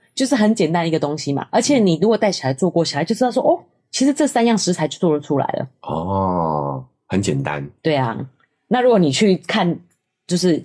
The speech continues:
Speaker 1: 包装食品呢，它会写玉米粒嘛，
Speaker 2: 嘿。
Speaker 1: 后面会夸它是非基改的，这也是我们的食品法规规定的。
Speaker 2: 是。
Speaker 1: 有没有基改，它是需要去标明的。
Speaker 2: OK。
Speaker 1: 所以你会，如果会介意基改食品的话，你也可以去从上面就看得出这个端倪。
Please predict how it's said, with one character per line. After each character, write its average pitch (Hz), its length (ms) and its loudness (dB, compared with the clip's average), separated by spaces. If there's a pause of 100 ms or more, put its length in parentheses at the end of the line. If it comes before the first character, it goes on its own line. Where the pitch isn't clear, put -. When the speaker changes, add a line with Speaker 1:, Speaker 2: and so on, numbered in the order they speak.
Speaker 1:
包 185 200 2
装 202 180 2
食 160 180 0
品 143 200 0
呢， 127 120 -4
它 170 80 0
会 180 120 2
写 - 260 -4
玉 185 160 2
米 127 140 -2
粒 139 180 -2
嘛， - 100 -4 (100)
Speaker 2:
嘿。 113 180 -4
Speaker 1:
后 220 80 2
面 247 100 4
会 240 60 0
夸 208 220 0
它 196 120 0
是 196 140 -2
非 185 180 0
基 165 180 -4
改 151 220 -4
的， - 120 -10 (340)
这 285 100 0
也 185 80 2
是 214 160 0
我 180 80 2
们 143 140 -2
的 135 240 0
食 - 160 -2
品 180 120 2
法 127 140 -2
规 147 120 -2
规 139 180 -2
定 135 180 -4
的。 - 240 -8
Speaker 2:
是。 143 320 -6
Speaker 1:
有 170 140 2
没 202 80 4
有 208 100 4
基 185 220 0
改， - 240 -4
它 160 120 -4
是 170 220 -2
需 - 160 -4
要 143 80 2
去 139 140 -4
标 139 240 -2
明 135 240 -2
的。 - 180 -8 (140)
Speaker 2:
OK。 - 220 -2
Speaker 1:
所 233 120 2
以 240 60 2
你 196 40 4
会， 208 180 4
如 196 140 2
果 185 120 4
会 190 160 2
介 165 320 0
意 151 300 0 (180)
基 160 160 0
改 139 160 0
食 135 160 -4
品 131 160 -4
的 113 60 -4
话， 135 120 -2
你 135 80 0
也 127 80 0
可 147 140 -4
以 120 80 -2
去 - 260 -2
从 120 300 -8
上 156 120 -2
面 139 240 -2
就 - 140 -8
看 - 160 -4
得 127 80 -2
出 120 340 -4
这 - 80 -14
个 120 120 -4
端 123 200 -2
倪。 127 120 -2